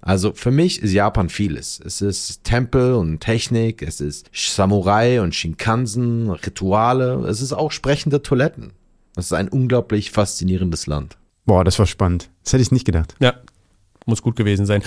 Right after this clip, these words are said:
Speaker 3: Er hat mir nichts mitgebracht, obwohl er es vorher versprochen hat.
Speaker 2: Äh, nur diese Geschichte, ist es nichts?
Speaker 3: Naja, ist auch was, aber ich wollte halt
Speaker 2: Das war
Speaker 3: Sushi.
Speaker 2: sehr interessant.
Speaker 3: Ich wollte Sushi.
Speaker 2: Ich hätte gern mehr gehört.
Speaker 3: Dankeschön, Tillmann.
Speaker 2: Danke, Tillmann.
Speaker 3: Sehr informativ.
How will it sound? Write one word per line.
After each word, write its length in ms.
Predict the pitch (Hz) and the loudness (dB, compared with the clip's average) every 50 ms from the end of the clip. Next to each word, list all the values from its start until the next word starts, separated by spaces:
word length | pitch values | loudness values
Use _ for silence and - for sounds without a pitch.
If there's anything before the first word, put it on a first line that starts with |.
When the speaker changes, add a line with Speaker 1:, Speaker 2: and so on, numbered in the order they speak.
| - - - - | -6 -12 -4 0
Speaker 3:
Er 100 | 123 123 | 2 2
hat 140 | 127 123 127 | 4 4 4
mir 80 | 123 | 4
nichts 240 | 123 135 139 - - | 4 4 2 2 0
mitgebracht, 540 | 139 131 - - 113 92 - 101 98 - - | 0 0 0 0 -6 -4 -4 -6 -6 -4 -6
obwohl 220 | 113 101 113 120 | -6 -2 0 0
er 40 | 113 | 0
es 80 | 101 - | 0 0
vorher 240 | - 117 113 107 | 2 2 2 2
versprochen 420 | 101 110 - - - 117 - 107 95 | 0 -4 -10 -6 -6 -4 -2 -2 -4
hat. 220 | 98 101 - - _ _ _ _ _ - - | -4 -6 -8 -14 _ _ _ _ _ -4 0
Speaker 2:
Äh, 240 | 95 92 87 87 | 2 4 4 4
nur 100 | 87 87 | 2 2
diese 220 | 85 85 92 90 90 | 0 0 0 0 2
Geschichte, 400 | 90 90 - 127 123 - 95 78 - | 2 4 4 4 4 4 0 0 0
ist 300 | - - 190 196 - - - | -6 -12 -10 -8 -6 -4 -2
es 100 | 92 - | 2 4
nichts? 260 | 120 147 147 - - - - _ - | 4 2 2 -2 -10 -18 -20 _ -8
Speaker 3:
Naja, 280 | 110 104 104 101 104 - | -4 -2 0 0 0 0
ist 220 | - 123 - - | -2 -4 -2 2
auch 200 | 123 123 127 - | 2 2 2 2
was, 180 | 151 160 170 - | 2 2 2 0
aber 240 | - - 120 123 127 | -2 -2 -2 0 0
ich 140 | 127 - - | -2 0 2
wollte 220 | 123 120 110 - | 2 2 4 2
halt 120 | 117 107 | 0 0
Speaker 2:
Das 80 | 104 - | 4 6
war 80 | - - | 6 6
Speaker 3:
Sushi. 180 | 95 92 107 104 | 6 6 4 2
Speaker 2:
sehr 260 | 101 - 113 101 95 | 4 2 0 0 0
interessant. 440 | 92 - - - - - 101 95 - | -4 -4 -6 -8 -4 -2 -2 -2 0
Speaker 3:
Ich 60 | - | 2
wollte 160 | 123 113 - | 2 2 4
Sushi. 200 | 131 135 - - | 4 2 2 4
Speaker 2:
Ich 60 | 101 | 2
hätte 140 | 131 127 - | 2 2 4
gern 140 | 156 147 135 | 6 6 8
mehr 140 | 127 127 135 | 8 8 8
gehört. 340 | 131 98 92 90 - - - - _ _ _ _ _ _ _ _ - | 8 8 6 6 4 0 -10 -20 _ _ _ _ _ _ _ _ 4
Speaker 3:
Dankeschön, 420 | 143 139 135 139 131 - 127 113 | 6 6 6 6 6 4 4 4
Tillmann. 280 | - 104 101 101 98 98 | 4 4 4 4 4 6
Speaker 2:
Danke, 220 | 104 101 104 104 | 6 6 6 6
Tillmann. 380 | 95 - 113 110 110 98 87 90 | 4 4 6 6 8 6 6 4
Speaker 3:
Sehr 140 | - 127 120 | 4 2 2
informativ. 580 | 113 113 113 110 107 104 - 104 98 - - | 2 2 2 0 0 0 0 -2 -4 -4 -8